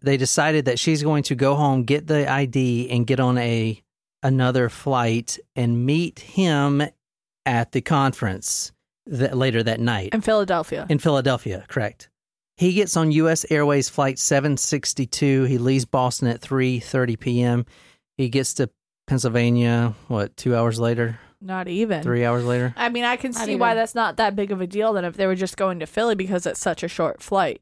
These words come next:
Speaker 2: Now, if
Speaker 3: Right.
Speaker 2: they were going somewhere like L A or even Florida, he'd be waiting around for a couple,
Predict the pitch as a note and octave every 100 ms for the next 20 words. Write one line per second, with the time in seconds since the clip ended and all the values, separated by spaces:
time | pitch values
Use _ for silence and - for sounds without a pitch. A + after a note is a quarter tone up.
0 | - G#3+ G3+ F#3+ G#3+ F#3+ G3 F#3+ F#3+ G3
1 | F3+ F3 E3+ E3 - F3+ F3+ A3+ A#3 G3+
2 | G#3 G3+ F#3+ F3 F#3+ F#3 F3 E3+ - G#3+
3 | A#3+ E4+ A#3+ F#3+ F3 F3 D3 - G3+ G3
4 | A3 F#3+ F3 E3 E3+ D#3+ D#3 F#3+ C#4+ -
5 | E3+ - E3 -